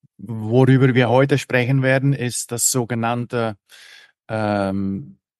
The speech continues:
Kennenlernen-Angebot oder so, wie ich es auf Englisch immer sage, Discovery, äh, Angebot, Discovery Service, wo man, was eigentlich ein Einstiegsprodukt ist,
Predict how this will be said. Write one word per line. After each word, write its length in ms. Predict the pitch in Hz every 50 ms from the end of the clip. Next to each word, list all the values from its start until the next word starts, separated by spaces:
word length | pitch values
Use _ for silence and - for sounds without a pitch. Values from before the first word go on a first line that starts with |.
| _ _ _ _ _
Kennenlernen-Angebot 1700 | - 131 147 151 165 175 175 165 151 143 147 151 160 160 147 160 160 160 156 160 - - 139 147 170 165 143 151 135 - 147 160 170 160 -
oder 420 | - 131 117 113 113 113 107 107
so, 300 | 101 - - 107 104 92
wie 100 | 104 104
ich 80 | 98 101
es 80 | -
auf 180 | - 107 101 -
Englisch 360 | - 107 110 107 107 - -
immer 220 | - 113 107 107 104
sage, 360 | - - 104 107 - 104 98
Discovery, 920 | - - 117 - - - - - 135 135 127 135 139 143 143 143 135 127 - _ _ _ _ _ _ _ _ _ _ _ _
äh, 60 | - 107
Angebot, 840 | 110 113 - 120 127 139 147 139 139 143 143 156 160 156 143 - - -
Discovery 560 | 107 92 92 - - 117 113 107 110 120 117
Service, 680 | - - - 107 107 107 101 113 113 - - - - - _ - - - - - - - _ _ _ _ _
wo 540 | 110 113 127 127 127 127 127 127 127 - - _ _ _ _
man, 460 | 120 120 117 113 113 113 113 113 - _ _ _ _
was 260 | - 135 147 151 - 151
eigentlich 420 | 135 139 143 143 143 143 - -
ein 260 | 127 131 127 127 - -
Einstiegsprodukt 1500 | 127 127 135 147 175 170 - - - - 170 170 165 - - - - - _ - 143 135 113 127 143 151 - - - -
ist, 600 | - - 147 165 160 - - - - - - -